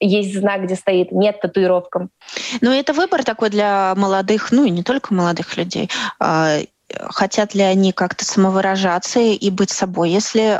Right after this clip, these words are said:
Speaker 2: э, э, душа как бы просит, да, э, сделать, э, какой-то рисунок на теле, да? Ну вот, в общем, это выбор либо самовыражения, либо потом не участвовать полноценно в какой-то общественной жизни, правильно, да?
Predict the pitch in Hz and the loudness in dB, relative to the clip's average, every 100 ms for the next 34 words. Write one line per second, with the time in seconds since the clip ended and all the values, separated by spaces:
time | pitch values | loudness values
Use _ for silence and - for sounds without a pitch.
0 | - 190 180 180 180 - - _ - 50 | 0 0 2 2 0 -4 -10 _ -8 -4
1 | 50 50 - 196 208 - 196 185 185 190 | -2 -2 0 2 2 0 0 -2 0 0
2 | - 208 185 175 165 190 254 - 311 262 | 2 0 0 -4 0 0 0 -2 -4 -2
3 | - 175 160 175 - 185 180 - - 160 | 0 0 0 0 0 0 0 -2 -2 -2
4 | 165 160 180 - 180 - 208 185 - 214 | -4 -2 -2 0 0 0 2 2 2 0
5 | 208 - 180 170 170 233 214 254 262 240 | 0 0 0 2 0 0 2 2 2 0
6 | 240 - 226 220 - - 214 233 240 190 | -2 0 0 -2 -4 -4 0 0 2 2
7 | 202 226 214 - 214 202 214 214 269 381 | 2 0 0 0 2 2 0 0 2 4
8 | 359 226 196 - 214 262 226 185 - 247 | 4 2 0 0 0 0 -2 -2 0 0
9 | 262 - 233 196 202 196 - 226 247 214 | 0 -4 0 2 4 2 0 -2 -2 -2
10 | 190 - 196 185 175 - 220 226 190 - | -2 -2 0 2 0 0 2 2 0 -4
11 | 180 202 190 185 - 190 - 190 190 175 | -2 -2 -2 -2 -2 0 2 4 2 -2
12 | 170 160 - 226 262 240 185 170 208 | -4 -6 -2 0 2 2 2 2 0